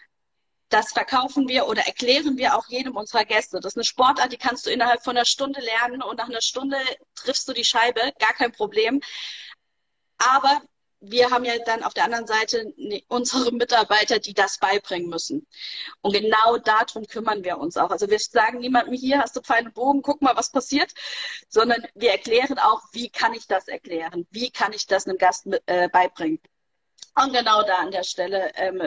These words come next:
findet sich dann unser Allrounder. Das sind unsere wirklich Allround-Talente, überall zu sehen, überall am Start. Und, ähm, die gehören klassisch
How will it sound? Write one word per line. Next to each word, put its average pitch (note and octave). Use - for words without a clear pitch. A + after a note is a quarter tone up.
findet G3+
sich -
dann F#3+
unser G#3+
Allrounder. B3
Das A#3+
sind B3+
unsere B3+
wirklich E4
Allround-Talente, C4
überall B3
zu -
sehen, A#3
überall G3+
am F3
Start. F#3+
Und, F3+
ähm, F3+
die C4
gehören C#4
klassisch F4